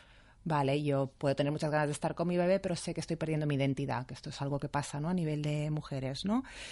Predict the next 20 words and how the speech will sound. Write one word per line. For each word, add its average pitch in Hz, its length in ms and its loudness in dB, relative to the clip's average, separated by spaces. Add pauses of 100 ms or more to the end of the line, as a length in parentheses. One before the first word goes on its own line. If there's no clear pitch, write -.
(200)
De, 131 640 -2
tengo 175 180 6
muchas 165 240 4
ganas 170 200 4
de 170 60 0
estar 170 280 2
con 175 100 2
mi 175 100 6
bebé 220 400 8
y 175 100 4
siento 170 280 4
dependencia 208 760 6
y 214 40 8
estoy 170 200 4
aquí 160 140 2
como 175 140 2
enamorada 160 420 8
de 165 80 8
mi 190 180 10
hijo 269 360 8